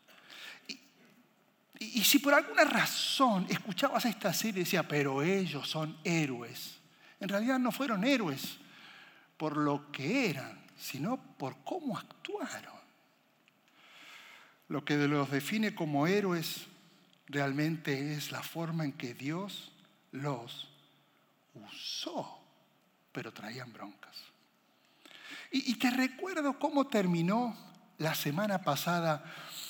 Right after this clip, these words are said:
Hebreos once, treinta y nueve, cuarenta, que, que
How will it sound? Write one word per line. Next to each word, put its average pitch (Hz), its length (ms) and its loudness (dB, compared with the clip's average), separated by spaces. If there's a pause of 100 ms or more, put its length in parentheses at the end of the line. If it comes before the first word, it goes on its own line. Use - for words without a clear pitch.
(1200)
Hebreos 151 460 2
once, 180 300 -2
treinta 135 320 -2
y 131 40 -6
nueve, 160 240 0
cuarenta, 123 680 -6 (1000)
que, 208 380 2
que - 640 0